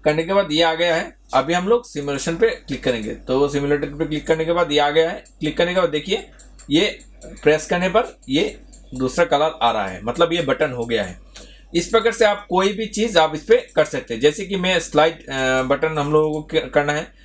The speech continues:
यहाँ पे खींच के लाएंगे, इसका size आप कोई भी size कर सकते हैं, ठीक है, ये कोई problem नहीं है। करके आप इसका नाम change कर सकते हैं, color change कर सकते हैं, size, अ, कोई भी चीज़ आप change कर सकते हैं। तो इसका नाम देखिए आ गया है switch one।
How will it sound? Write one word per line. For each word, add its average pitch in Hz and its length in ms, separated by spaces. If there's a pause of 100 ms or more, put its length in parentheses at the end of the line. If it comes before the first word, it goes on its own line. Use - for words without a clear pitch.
(160)
यहाँ 139 220
पे 202 240 (340)
खींच 143 180
के 170 100
लाएंगे, 156 460 (280)
इसका - 200
size 196 340
आप 190 180
कोई 170 180
भी 151 100
size - 240
कर 117 120
सकते - 280
हैं, 151 80
ठीक 165 120
है, - 160
ये 131 180
कोई 120 220
problem 113 360
नहीं 120 140
है। 160 100 (440)
करके 147 280
आप 151 220
इसका 147 220
नाम 139 300
change 143 220
कर 147 100
सकते 135 220
हैं, 139 80
color 135 200
change 143 260
कर 139 120
सकते 139 220
हैं, 139 80
size, - 500
अ, 131 240
कोई 165 260
भी 165 80
चीज़ 170 240
आप 165 200
change 135 200
कर - 80
सकते - 300
हैं। - 160 (320)
तो 143 60
इसका 185 200
नाम 175 280
देखिए 170 220
आ 165 80
गया 165 160
है 170 80
switch 170 360
one। 107 320